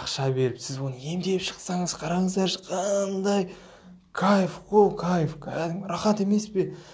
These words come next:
«Ей, какой-то бес жүз мың теңге жетпей отыр», дегендерді көремін мен. Какой-то нищебродский бес жүз мың. Оның байлар дейтін үш-төрт күнде құртып тастайды ол бес жүз мыңды. А балаға уже между өлім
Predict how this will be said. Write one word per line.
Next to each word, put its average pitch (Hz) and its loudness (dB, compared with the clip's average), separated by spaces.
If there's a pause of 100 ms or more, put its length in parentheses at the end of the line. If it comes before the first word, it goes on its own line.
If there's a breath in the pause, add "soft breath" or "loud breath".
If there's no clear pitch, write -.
(140 loud breath)
«Ей, 240 4
какой-то 208 -2
бес 170 2
жүз 202 0
мың 214 2
теңге 196 2
жетпей 196 0
отыр», 185 0
дегендерді 180 4
көремін 180 2
мен. 131 -4
Какой-то 202 0
нищебродский 185 2
бес 226 0
жүз 185 -4
мың. 208 4 (580 loud breath)
Оның 190 6
байлар 190 4
дейтін 180 -2
үш-төрт 208 0
күнде 190 2
құртып 180 -4
тастайды 208 2
ол 156 0
бес 139 -2
жүз 143 -2
мыңды. 135 -2 (320 loud breath)
А 131 -8
балаға 156 2
уже 123 -6 (320 loud breath)
между 151 8 (320 loud breath)
өлім 180 10